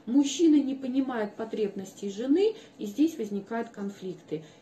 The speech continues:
И нам с вами очень важно понимать все эти потребности для того, чтобы брак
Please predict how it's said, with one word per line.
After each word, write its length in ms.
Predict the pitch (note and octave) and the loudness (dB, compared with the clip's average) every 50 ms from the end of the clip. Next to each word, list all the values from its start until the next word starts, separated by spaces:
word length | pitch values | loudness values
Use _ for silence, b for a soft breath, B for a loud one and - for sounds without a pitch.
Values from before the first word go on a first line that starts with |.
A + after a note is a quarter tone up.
| B _ | B _
И 100 | A3 A3 | -4 -2
нам 240 | A#3+ C#4+ D4+ C4+ | 2 2 2 2
с 80 | C4+ - | 0 -4
вами 320 | B3 B3 B3 A#3+ A3+ A3 - - | -8 -8 -6 -4 -4 -4 -4 -4
очень 320 | E4 E4 - - A3 G#3+ | -6 -6 -6 -8 -6 -4
важно 300 | G#3 B3 D4 C#4 C4 A#3 | -2 -2 -4 -4 -4 -8
понимать 540 | G#3+ - G#3+ G#3+ G#3+ A3 A3 G#3+ G3+ F3+ F3 | -8 -6 -6 -4 -4 -4 -6 -6 -8 -10 -10
все 140 | - - F3+ | -10 -12 -14
эти 120 | E3+ - - | -14 -14 -14
потребности 640 | - F#3 G3 - D4+ E4+ F#4 F4 E4 D4 - - - | -14 -14 -10 -8 -6 -4 0 0 0 0 0 -6 -8
для 180 | G3 F3 F3 F3+ | -8 -8 -10 -14
того, 460 | E3 - E3+ F3 F#3+ A#3 D4 E4 E4 B B B B - | -12 -12 -14 -12 -6 -4 -4 -4 -4 B B B B -18
чтобы 520 | - - - A#3+ B3 C4+ B3 C4 C4+ C4+ - - _ - _ _ _ - - _ - - | -18 -8 -6 -4 -4 -4 -2 -4 -6 -6 -6 -16 _ -20 _ _ _ -20 -20 _ -16 -14
брак 480 | F#3+ F#3 A3 A#3 C4 C#4+ D4 D4 - | -8 -6 -4 -2 -2 -2 -2 -4 -8